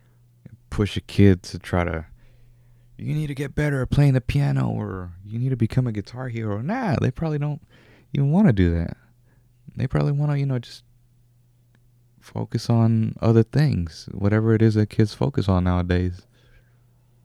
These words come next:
But if they do take up an interest, and I, you know, they might have the, the talent already for it too.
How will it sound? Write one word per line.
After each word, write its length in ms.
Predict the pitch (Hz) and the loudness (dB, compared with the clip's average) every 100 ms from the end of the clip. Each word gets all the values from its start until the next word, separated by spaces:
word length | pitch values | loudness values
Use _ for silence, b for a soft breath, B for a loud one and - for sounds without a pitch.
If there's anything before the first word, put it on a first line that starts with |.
| _ _ _ _ _ _ - _ _ _ _ _ _ _ _ B B B B - | _ _ _ _ _ _ -20 _ _ _ _ _ _ _ _ B B B B 0
But 160 | 101 98 | 4 4
if 260 | 92 - | 2 0
they 140 | 101 90 | 0 2
do 220 | 87 95 | 2 0
take 340 | - 107 - | 2 0 2
up 140 | 113 120 | 0 4
an 100 | 131 | 4
interest, 580 | 147 - 226 - - | 2 2 0 -2 -6
and 200 | - 95 | -2 2
I, 460 | 90 85 85 82 87 _ b b b b b b b b b b - | 2 2 0 -2 -8 _ b b b b b b b b b b -2
you 100 | 151 | 6
know, 100 | 143 | 8
they 120 | 127 | 8
might 220 | 143 160 127 | 6 4 2
have 200 | 143 131 | 2 4
the, 80 | |
the 280 | 117 101 101 | 6 6 2
talent 460 | - 135 147 127 - | 2 4 6 4 4
already 380 | 92 87 82 80 | 4 4 4 -2
for 260 | - 90 | -4 -4
it 200 | 78 - | -4 -6
too. 340 | - 151 92 | 0 2 2